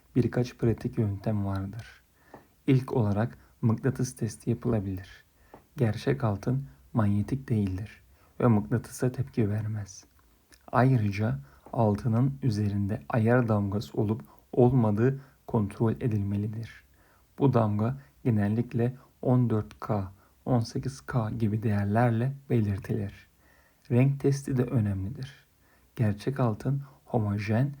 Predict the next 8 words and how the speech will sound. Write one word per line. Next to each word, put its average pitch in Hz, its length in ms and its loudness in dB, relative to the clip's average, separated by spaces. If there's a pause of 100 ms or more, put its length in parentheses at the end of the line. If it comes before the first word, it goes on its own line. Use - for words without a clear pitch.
(220)
ve 147 140 -4
parlak 135 460 0
bir 104 160 0
renge 101 320 -2
sahiptir. 113 880 -8 (560)
Sahte - 480 -2
altın 120 380 0
ise 139 360 -2